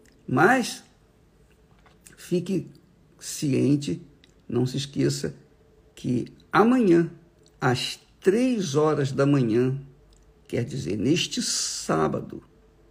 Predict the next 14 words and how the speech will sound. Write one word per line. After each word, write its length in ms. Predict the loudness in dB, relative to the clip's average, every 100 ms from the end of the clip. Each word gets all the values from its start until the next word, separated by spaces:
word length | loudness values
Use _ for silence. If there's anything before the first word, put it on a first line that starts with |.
| _ -20 _ -6
neste 340 | -4 -4 -6
sábado, 840 | -8 -8 -8 -2 0 0 -4 -8 -16 -20 -20 -20 -14
às 300 | -6 -4 -6
três 460 | -6 0 2 2 0
horas 240 | 0 0
da 80 | 0
manhã, 420 | 0 0 0 -2 -8 -20 -20 _ _
para 460 | 6 8 6 4 -2
aqueles 680 | -4 -2 0 2 0 -4 -6
que 120 | -8
estão 560 | -8 0 2 2 0 -10 -20 _ -10
dispostos 1120 | -4 -4 -4 4 6 6 2 -6 -12 -16 -18 -20 _ _
a 160 | -2 0
sacrificar 1200 | 0 -4 -6 -8 -10 -10 -12 -2 0 0 -4